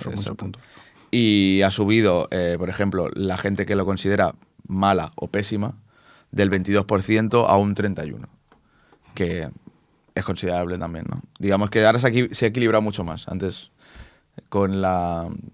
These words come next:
Speaker 2: la euforia, ¿no? de la
Speaker 1: Sí.
Speaker 2: victoria, igual estaba
Speaker 1: La, la, la verdad, el fenómeno Bolsonaro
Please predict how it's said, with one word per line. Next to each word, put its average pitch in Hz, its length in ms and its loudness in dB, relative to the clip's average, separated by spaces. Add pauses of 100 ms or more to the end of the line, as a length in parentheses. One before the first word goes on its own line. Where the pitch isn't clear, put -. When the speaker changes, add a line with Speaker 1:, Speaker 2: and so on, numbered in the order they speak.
(420)
Speaker 2:
la 98 80 0
euforia, 110 520 4
¿no? 113 140 -4
de 104 160 2
la 104 120 6
Speaker 1:
Sí. 104 80 0
Speaker 2:
victoria, 117 400 4
igual 101 460 4 (220)
estaba 92 400 -2
Speaker 1:
La, 135 140 2
la, 127 140 -4
la 120 120 2
verdad, 131 240 6
el 120 100 4
fenómeno 123 640 2
Bolsonaro 110 800 2